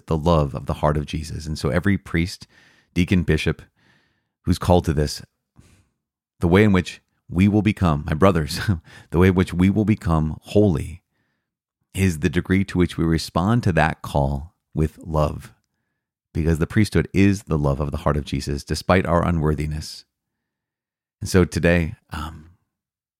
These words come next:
I'm gonna ask, as we conclude, you know, tomorrow we have nuggets, but today I'm gonna ask that as we conclude this section on the sacrament of holy orders, and the day after tomorrow, launch into the beautiful, incredible sacrament of holy matrimony,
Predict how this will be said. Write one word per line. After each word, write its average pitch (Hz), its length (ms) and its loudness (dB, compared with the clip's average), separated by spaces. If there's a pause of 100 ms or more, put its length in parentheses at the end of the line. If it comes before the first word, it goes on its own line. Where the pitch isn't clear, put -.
(340)
I'm 110 160 2
gonna 107 160 0
ask, 73 500 -6 (400)
as 82 160 -2
we 92 100 4
conclude, 92 500 2
you 92 80 4
know, 76 120 2
tomorrow 85 300 2
we 90 80 4
have 85 100 2
nuggets, 73 440 -2 (340)
but 78 140 -2
today 87 200 2
I'm 107 100 2
gonna 95 180 0
ask 76 380 -6
that 73 120 0
as 78 120 -2
we 82 60 0
conclude 90 640 0
this 78 320 -2 (500)
section 87 380 0
on 76 560 -4 (600)
the 85 80 -12
sacrament 82 360 0
of - 80 -4
holy 90 240 2
orders, 90 480 -2
and 76 280 -2
the 78 80 -4
day 82 100 2
after 87 200 -2
tomorrow, 82 420 2
launch 90 400 2
into 90 200 0
the 73 100 -4
beautiful, 90 560 -2
incredible 85 440 0
sacrament 82 500 -2
of 71 100 -4
holy 82 260 0
matrimony, 92 640 0